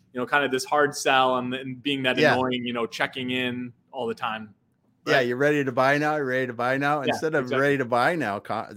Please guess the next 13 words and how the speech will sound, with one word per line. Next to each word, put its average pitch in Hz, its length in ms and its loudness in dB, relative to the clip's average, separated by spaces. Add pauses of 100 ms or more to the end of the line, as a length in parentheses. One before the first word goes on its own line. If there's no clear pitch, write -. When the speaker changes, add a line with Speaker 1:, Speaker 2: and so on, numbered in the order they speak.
Speaker 2:
question, 131 480 -4
you're 123 280 -2
going, 120 280 -4 (240)
"Hey, 196 160 2
here's 185 200 2
some 170 120 -4
more 160 180 2
information 143 540 -2
that 113 140 -4
might, 127 320 -2 (260)
might 131 200 0
help 135 360 2
you, 104 240 -4